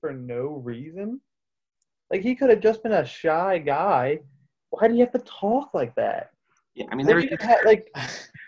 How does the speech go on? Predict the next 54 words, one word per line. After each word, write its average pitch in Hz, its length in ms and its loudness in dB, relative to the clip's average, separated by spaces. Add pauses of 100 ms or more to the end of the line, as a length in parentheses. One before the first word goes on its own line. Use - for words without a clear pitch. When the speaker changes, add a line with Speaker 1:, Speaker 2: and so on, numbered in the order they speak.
(180)
Speaker 1:
like, 190 140 4
a 170 60 6
lisp 143 560 4
or 208 120 4
something 233 640 -2
they 220 140 2
could 226 140 2
have 214 140 -2
done, 220 260 -2
but 156 200 2
no 233 120 2
one 190 220 2
talks 131 360 0
like 117 240 0 (140)
the 131 100 -2
way 123 240 2
he 165 180 -8
talked 120 380 -2
there. 139 320 -4 (180)
Speaker 2:
You 139 120 -2
know, - 100 -8
I 143 40 -2
mean, 165 180 2
once 220 220 0
you 240 80 -2
quickly 170 320 -2
abandon, 101 500 -2
like, 92 280 -8
the, 87 120 -14
like, 82 260 -16 (380)
the 98 160 -8
idea, 90 260 -10
like, 87 180 -16 (480)
within 175 260 -2
the 180 60 0
first 156 240 -4
fifteen 117 360 -6
minutes, 98 260 -6
you're 98 100 -4
done 95 260 -6
being 90 120 -8
like, 85 140 -14
"What 101 160 -4
is 92 60 -12
going 85 240 -8
on 85 100 -2
in 87 60 -4
this 92 180 -10
movie?" 113 320 -4
And 92 80 -12
you 92 80 -6
just 90 120 -8
embrace 90 400 -8
that 87 160 -10